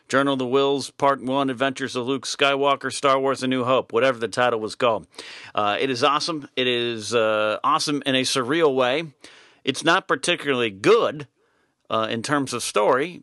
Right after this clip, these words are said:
because it's George Lucas's early drafts.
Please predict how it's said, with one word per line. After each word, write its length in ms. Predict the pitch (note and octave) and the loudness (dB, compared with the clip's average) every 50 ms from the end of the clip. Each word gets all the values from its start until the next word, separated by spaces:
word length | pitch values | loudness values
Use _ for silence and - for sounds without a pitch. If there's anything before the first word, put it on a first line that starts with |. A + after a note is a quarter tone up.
| _ _ | _ _
because 360 | D3 C#3+ - F#3+ G3 C#3+ F3 | -4 0 2 2 2 2 0
it's 260 | E3 C3 - - - _ _ _ _ C3+ | -4 -6 -10 -16 -18 _ _ _ _ -2
George 240 | B2 F#3+ G#3+ F#3 D3 | 2 2 2 2 2
Lucas's 540 | F3+ G3+ E3+ F3 D#3+ D3 F3+ D#3 C3 - - _ | 0 0 -2 -2 -4 -6 -4 -4 -6 -6 -2 _
early 300 | D#3 G3 G#3+ G#3 G3+ G3 | 4 4 4 4 2 0
drafts. 640 | D#3 A#2 C3+ F3+ G3 G#3 F#3 C3 F2 - - - - | 0 -2 -2 0 0 2 2 0 -2 -4 -8 -10 -12